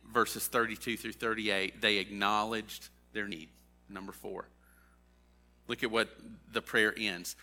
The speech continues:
"So now." Now the prayer, it's gone through the history. They've looked at everything that their people have been through, and now they say, "Here we are, God." "So now, our God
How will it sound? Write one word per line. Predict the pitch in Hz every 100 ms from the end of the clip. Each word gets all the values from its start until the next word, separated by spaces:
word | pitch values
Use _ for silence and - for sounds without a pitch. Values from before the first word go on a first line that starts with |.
| -
"So | - - 165 160 160 165 165 - - -
now." | 131 135 127 117 87 76 - _ _ _ _ _ _ _ _ _ _ _ _ _ _
Now | 123 135 160 170 160
the | 135
prayer, | - 143 139
it's | 127 127
gone | 127 143 151 165
through | 165 156
the | 135
history. | 139 190 - 202 196
They've | 147 131 120
looked | 151 165 165
at | 131
everything | 143 151 165 165 165 151
that | 135
their | 131
people | 127 165 170 170 170 165 - -
have | 139 127
been | 196 202
through, | 202 202 208 202
and | 165 135
now | 143 156
they | 151 139
say, | - 151 135
"Here | 135 156
we | 151
are, | 147 135
God." | 113 104 104 104 - _ _ - _ _ _ _ _ - - -
"So | - 190
now, | 160 165 175 202 214 208
our | 180
God | 175 165 143 110 95